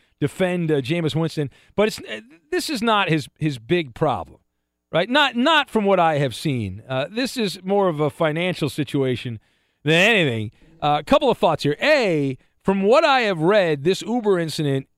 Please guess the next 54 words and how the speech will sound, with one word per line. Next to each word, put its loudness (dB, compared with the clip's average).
it -2
does 2
appear -2
to -2
be -2
a 0
money -2
grab 0
situation -4
at -6
this -6
point. -4
Uh, -6
I 2
don't 2
know 2
whether 2
it 0
happened 0
or -2
not. 0
I, 0
I -2
would -2
assume -2
it -6
probably 0
did -2
happen. -2
Uh, -2
but 0
Jameis 0
Winston -2
happened 4
to -2
be 2
the 0
biggest 0
name, -2
uh, -2
in 0
the 0
car, 2
and 2
I 0
believe -2
the -2
Uber -2
driver 0
has 0
hired -2
the -2
same -4
attorney -2